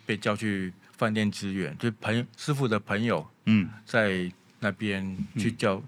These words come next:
Speaker 1: 叫去支援，
Speaker 2: 嗯。
Speaker 1: 然后就就爱上了这样法国菜。
Speaker 2: 嗯。
Speaker 1: 然后后来就跟师傅讲说：“不回去了。”
Speaker 2: 嗯。
Speaker 1: “我要待在饭店，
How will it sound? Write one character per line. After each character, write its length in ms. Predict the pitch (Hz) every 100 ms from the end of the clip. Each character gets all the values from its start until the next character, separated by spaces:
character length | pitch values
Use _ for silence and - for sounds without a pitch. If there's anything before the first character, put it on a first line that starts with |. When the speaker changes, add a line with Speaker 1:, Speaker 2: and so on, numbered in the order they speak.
| -
Speaker 1:
叫 140 | 104
去 120 | 101
支 220 | 101 - 101
援， 160 | 95
Speaker 2:
嗯。 160 | 62 71
Speaker 1:
然 140 | 92
后 280 | 90 92 104 - - -
就 320 | - 107 95 - _ _ _ _ - - - -
就 100 | 175
爱 180 | - 156
上 180 | 147 127
了 100 | 101
这 160 | - 123
样 200 | 113 123 170
法 140 | 143 107
国 100 | 92
菜。 200 | 101 - - - - - -
Speaker 2:
嗯。 120 | 110 85 - -
Speaker 1:
然 20 |
后 100 | 104
后 140 | 135
来 60 | 110
就 80 | 113
跟 160 | 117
师 140 | 104 113
傅 100 | 107
讲 140 | 87
说 100 | 95 - _ -
：“不 100 | 104
回 100 | 85
去 160 | 90
了。” 100 | 85 - _ _ _ -
Speaker 2:
嗯。 300 | 107 85 78 - _ -
Speaker 1:
“我 140 | 110
要 240 | 107 113
待 240 | 113 - 110
在 120 | 107
饭 180 | 104
店， 100 | 101